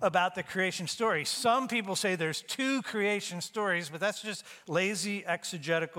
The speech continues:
work. It's just the author saying, it's kinda like when you watch a movie and you see the last scene of the movie, right? You've seen a movie like this, and then all of a sudden it's like a flashback, and they tell you everything that took place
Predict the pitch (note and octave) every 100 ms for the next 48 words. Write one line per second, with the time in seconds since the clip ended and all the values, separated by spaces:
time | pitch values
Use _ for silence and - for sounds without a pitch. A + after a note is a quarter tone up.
0 | D#3 D3 - - E3 F#3 C3+ - C3 -
1 | F#3+ - G3+ F3 E3+ F#3 D#3+ G3 D#3+ -
2 | C4 D4 C#4 A3+ A3+ - - - G3+ G#3
3 | G3+ G3 F#3 F3 E3+ G3+ A#3 G3+ F3 A3
4 | B3 C4+ C4+ F#3 F#3 F3+ A3 G#3+ F#3 D#3+
5 | E3 F#3 A3+ - - B3 B3 A#3 A#3 A#3
6 | A#3+ B3 B3+ A#3+ _ _ _ _ _ _
7 | - F#3+ G#3 F3 - G#3 G3 G3 G#3 G3
8 | G3 F#3+ F3+ F#3 G#3 G#3+ A3 G#3+ F3+ -
9 | F#3+ D#3 - F#3 G3+ - A3+ A3 G3+ E3+
10 | - F#3 F3+ F3+ G#3 A#3+ A#3+ A#3 A3+ F#3
11 | - G3 - - G#3+ A3+ A#3+ -